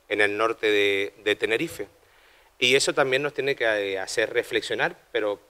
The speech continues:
permítanme que, más allá de la reflexión, me enorgullezca y me sienta, eh, sienta la ciudad de Puerto de la Cruz, se sienta muy orgullosa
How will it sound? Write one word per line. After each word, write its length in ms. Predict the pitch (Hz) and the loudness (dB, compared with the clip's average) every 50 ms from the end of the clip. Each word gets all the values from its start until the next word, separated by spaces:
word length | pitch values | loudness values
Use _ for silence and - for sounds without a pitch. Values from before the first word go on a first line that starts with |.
| - | -2
permítanme 640 | 110 101 95 101 110 113 - 123 123 120 120 120 123 | -2 -2 -2 -2 -8 -6 -6 -8 -8 -6 -6 -6 -6
que, 560 | - - 113 107 104 107 104 107 117 127 160 - _ _ - | -4 -4 -4 -2 -2 -2 -2 -2 -2 -4 -4 -8 _ _ -6
más 160 | 110 101 95 | -6 -4 -2
allá 220 | 104 101 101 104 | 0 0 2 2
de 80 | 104 101 | 2 2
la 260 | 104 104 104 104 101 | 2 2 2 2 2
reflexión, 720 | 95 101 - - 113 104 - - 123 117 123 131 143 147 - _ _ _ _ _ _ _ _ _ _ _ - | 0 -4 -8 -4 -4 -4 -2 2 2 2 2 2 -2 -6 -12 _ _ _ _ _ _ _ _ _ _ _ -10
me 180 | 107 101 98 | -4 -2 -2
enorgullezca 800 | 95 95 95 90 92 95 95 95 104 117 - - - 123 117 110 | -2 -2 -4 -4 -4 -6 -2 0 0 0 0 -2 -4 -2 0 0
y 100 | 107 101 | -2 -4
me 420 | 98 98 98 98 95 95 95 95 90 | -6 -10 -16 -18 -18 -14 -12 -10 -8
sienta, 920 | - - - 110 107 107 113 113 - - 117 110 107 104 101 98 95 90 90 | -6 -4 -2 0 0 0 -2 -6 -8 -4 -4 -2 -2 -4 -6 -6 -8 -10 -12
eh, 360 | 104 101 95 - - - - _ _ _ _ _ _ | -12 -14 -14 -14 -18 -20 -20 _ _ _ _ _ _
sienta 680 | - - - 139 147 151 - 117 107 104 101 98 101 98 98 | -10 0 2 2 2 2 0 0 0 0 0 -2 -2 -4 -4
la 120 | 107 101 | -6 -8
ciudad 240 | - - 107 104 107 | -6 -2 -2 0 0
de 80 | 110 107 | 0 -2
Puerto 480 | - - 107 101 - - 110 104 101 - - - - - - _ _ | -2 -4 -6 -6 -4 -2 -2 -2 -2 -6 -14 -20 -20 -20 -20 _ _
de 100 | - 123 | -14 -8
la 120 | 123 120 - | -8 -6 -8
Cruz, 200 | 147 143 143 - | -8 -8 -6 -4
se 80 | 151 | -4
sienta 300 | - - 151 139 139 147 | 0 -2 -2 0 0 -2
muy 220 | 139 139 135 135 135 | -2 -2 -2 0 0
orgullosa 600 | 127 120 120 117 113 113 - - 123 123 131 - | 0 -2 -2 -4 -4 -4 -2 -2 -2 -2 -2 -6